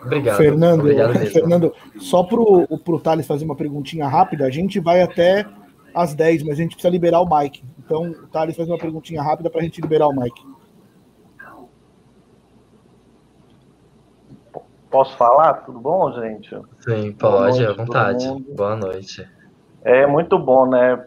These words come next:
Speaker 3: É, parabenizar primeiro o Mike aí. É, eu gua-, eu vejo ele já há alguns anos,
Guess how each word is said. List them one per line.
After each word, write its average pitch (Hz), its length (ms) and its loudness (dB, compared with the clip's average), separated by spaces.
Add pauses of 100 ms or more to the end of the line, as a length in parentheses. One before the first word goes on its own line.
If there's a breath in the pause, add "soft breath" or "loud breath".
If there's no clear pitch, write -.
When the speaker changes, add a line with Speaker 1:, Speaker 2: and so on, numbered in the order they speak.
Speaker 3:
É, 127 340 0
parabenizar 120 800 -2
primeiro 117 380 -10
o 113 80 -10
Mike 113 380 -6
aí. 120 280 -10 (760 soft breath)
É, 110 400 0 (140)
eu 120 240 0
gua-, 120 380 2
eu 120 200 -4
vejo 127 400 -4
ele 127 200 -2
já 113 100 0
há 117 40 6
alguns 117 440 0
anos, 127 400 -2